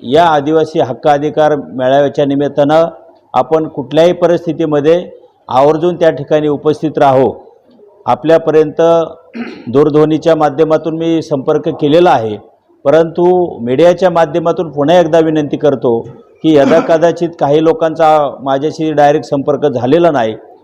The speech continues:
तर त्यांनाही या निमित्तानं मी विनंती करतो का या मेळाव्यामध्ये आपण कुठल्याही परिस्थितीमध्ये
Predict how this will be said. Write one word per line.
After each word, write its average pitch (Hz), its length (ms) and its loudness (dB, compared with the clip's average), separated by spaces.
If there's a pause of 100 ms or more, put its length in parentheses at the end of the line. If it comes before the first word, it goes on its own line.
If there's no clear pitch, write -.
(140)
तर 135 60 -4
त्यांनाही 160 440 2
या 175 120 2
निमित्तानं 165 440 -4
मी 160 120 -4
विनंती 151 340 -2
करतो 151 300 -2
का 170 100 0
या 165 100 2
मेळाव्यामध्ये 151 680 2 (440)
आपण 165 440 0 (720)
कुठल्याही 170 340 2
परिस्थितीमध्ये 160 880 0